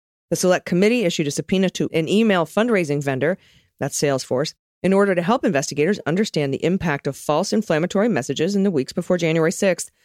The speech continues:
the flow of funds, and whether contributions were actually directed to the purpose indicated.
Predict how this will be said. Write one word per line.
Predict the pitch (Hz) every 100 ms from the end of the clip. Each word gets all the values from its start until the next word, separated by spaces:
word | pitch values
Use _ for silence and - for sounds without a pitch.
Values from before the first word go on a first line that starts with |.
| _ _
the | 185
flow | - 196 202 190
of | 165
funds, | 220 240 165 165 - _ _ -
and | 180
whether | 214 208
contributions | 220 214 233 254 175
were | 175
actually | 190 226 - 269
directed | 220 208 247 - 180
to | 180
the | 175
purpose | - 214 226 208 -
indicated. | 233 269 - 156 92 -